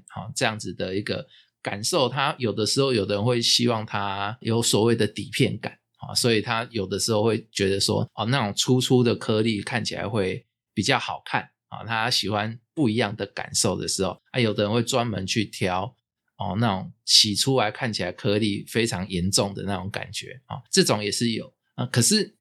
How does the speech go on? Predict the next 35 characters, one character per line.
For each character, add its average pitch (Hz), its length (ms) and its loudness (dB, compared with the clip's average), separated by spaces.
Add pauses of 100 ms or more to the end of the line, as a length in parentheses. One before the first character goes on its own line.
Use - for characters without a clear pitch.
(160)
这 254 100 4
种 165 160 4
粒 202 140 4
状 170 260 4
性 151 220 4
其 - 200 4
实 107 220 2
就 120 200 4
等 104 220 -4
于 98 100 -4
是 117 180 2
你 95 220 2
自 123 200 6
己 - 160 0
一 98 180 -4
个 101 500 -4
主 95 160 -4
观 107 260 0
的 95 160 -2
感 87 260 -6
受。 - 400 0
好， 110 160 -16
那 190 140 2
我 139 160 0
们 123 140 0
要 180 140 2
讲 92 260 -4
的 95 100 -4
是 120 220 2
你 98 200 -2
使 - 240 4
用 131 140 4
不 160 140 0
同 104 240 -2
的 104 340 -2